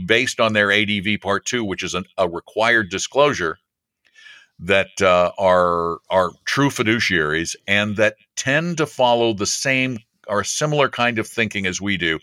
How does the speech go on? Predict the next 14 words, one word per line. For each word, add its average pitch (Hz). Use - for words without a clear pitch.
They 113
base 117
their 98
decisions 92
not 104
on 101
seat 113
of 120
the 110
pants 98
hunches 90
or 104
the 98
latest 101